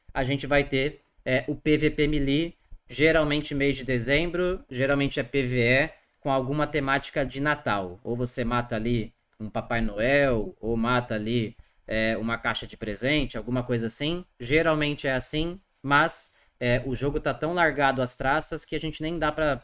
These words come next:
prometer pra vocês se vai ter o evento ou não, e se tiver, qual vai ser, é, a temática dele, tá? Então, nós temos aqui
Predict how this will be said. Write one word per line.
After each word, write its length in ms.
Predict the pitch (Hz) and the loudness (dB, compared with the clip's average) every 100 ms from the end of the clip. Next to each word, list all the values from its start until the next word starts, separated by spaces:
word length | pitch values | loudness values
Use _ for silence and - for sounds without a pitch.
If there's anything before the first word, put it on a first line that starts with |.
| _ | _
prometer 440 | - 147 143 127 139 | -2 2 2 2 0
pra 120 | 135 | 0
vocês 640 | 127 120 139 151 - - _ _ _ | -2 0 -2 -2 -4 -10 _ _ _
se 240 | - 127 | -4 -2
vai 260 | 110 135 147 | 2 2 2
ter 160 | 147 | 0
o 60 | 135 | 0
evento 320 | 127 131 123 | 0 0 0
ou 60 | 117 | -2
não, 320 | 135 160 170 _ _ - | 0 -2 -6 _ _ -6
e 100 | 139 | -4
se 120 | 147 | -4
tiver, 320 | - 123 135 | -6 0 0
qual 180 | 131 135 | 2 0
vai 160 | 135 127 | 0 -2
ser, 380 | - 120 120 - _ | -2 -2 -2 -8 _
é, 140 | 117 120 | -2 -2
a 100 | 117 | -2
temática 520 | 131 120 117 - 151 | -2 0 -2 -2 -6
dele, 260 | 113 92 - _ - | -6 -10 -12 _ -4
tá? 300 | 113 127 - _ _ | -2 -2 -6 _ _
Então, 320 | 180 156 113 _ _ _ | 6 6 4 _ _ _
nós 180 | 147 139 | -4 -2
temos 260 | 151 147 135 | 0 0 0
aqui 460 | 123 139 120 101 | -2 -2 -2 -2